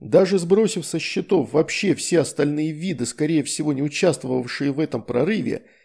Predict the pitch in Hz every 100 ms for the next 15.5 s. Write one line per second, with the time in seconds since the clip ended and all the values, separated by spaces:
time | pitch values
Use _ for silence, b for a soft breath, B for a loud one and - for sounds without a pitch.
0 | b - 135 139 208 190 - 175 170 139
1 | - 170 170 113 120 - b b - 127
2 | 208 185 151 147 185 175 147 - 175 160
3 | 117 107 - 170 190 196 185 175 131 -
4 | - b b _ - 147 143 185 208 147
5 | 151 135 143 143 147 139 143 143 151 135
6 | 120 - - b b 120 - 160 151 147
7 | 143 131 131 139 131 156 185 143 113 143
8 | 156 139 139 135 - 143 147 - 120 -
9 | - - - _ - - - 147 196 220
10 | 196 180 208 170 175 - 190 180 - -
11 | 190 120 117 123 139 151 196 156 151 -
12 | 156 - 185 160 170 165 160 160 160 165
13 | 156 151 160 175 139 - 127 131 - 165
14 | 143 - 165 190 143 - 131 135 135 135
15 | 165 165 - 120